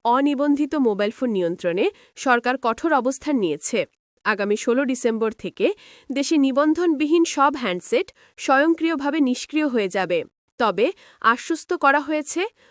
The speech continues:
বর্তমানে ব্যবহৃত বা ষোলো ডিসেম্বরের আগে কেনা অনিবন্ধিত ফোন বন্ধ করা হবে না। মূলত ক্লোন করা, অবৈধভাবে আমদানিকৃত ও চোরাচালানকৃত ফোন শনাক্ত করে নিষ্ক্রিয় করার উদ্যোগ নিয়েছে সরকার।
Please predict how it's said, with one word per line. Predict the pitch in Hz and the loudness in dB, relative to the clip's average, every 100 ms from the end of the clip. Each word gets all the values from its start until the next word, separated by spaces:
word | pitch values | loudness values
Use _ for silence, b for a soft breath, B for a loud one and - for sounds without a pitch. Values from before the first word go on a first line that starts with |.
| b | b
বর্তমানে | 220 240 - 302 330 339 | 0 0 0 0 2 2
ব্যবহৃত | 220 180 190 214 330 | 0 -2 -4 -6 -4
বা | 294 294 | -2 -2
ষোলো | - 254 302 | 0 2 2
ডিসেম্বরের | 294 294 311 294 311 294 | -2 -2 0 2 2 2
আগে | 185 196 | 0 0
কেনা | 214 220 226 226 | -2 0 2 0
অনিবন্ধিত | - 226 277 277 294 285 277 | 0 0 0 0 0 0 -2
ফোন | 285 208 269 | -2 0 2
বন্ধ | 220 202 220 254 | 2 0 -2 -2
করা | 202 247 | -2 -2
হবে | - 185 185 | -2 -2 -2
না। | 151 - _ - | -2 -6 _ -4
মূলত | 214 202 175 - 277 - b b - | 0 2 2 2 0 -2 b b -4
ক্লোন | 277 311 320 | 0 2 2
করা, | 320 269 285 453 _ - | 2 2 2 0 _ -6
অবৈধভাবে | 226 233 285 294 302 302 | -2 0 -2 -2 0 2
আমদানিকৃত | 277 214 214 226 220 214 202 277 415 b b | 4 2 0 -2 -2 -4 -2 -2 -2 b b
ও | - 269 | 0 0
চোরাচালানকৃত | - 269 311 320 311 311 311 311 320 | 2 2 2 0 0 0 -2 -2 -4
ফোন | 302 302 | -2 -2
শনাক্ত | 302 262 240 247 277 | 0 -2 -2 -2 -4
করে | 285 294 | -2 -2
নিষ্ক্রিয় | 233 233 - 262 | -2 -4 -2 0
করার | 254 247 233 | 0 0 -2
উদ্যোগ | 208 185 226 | -2 0 0
নিয়েছে | 240 254 - 392 | 0 -2 -2 -4
সরকার। | 254 180 202 170 | -4 -4 -2 -4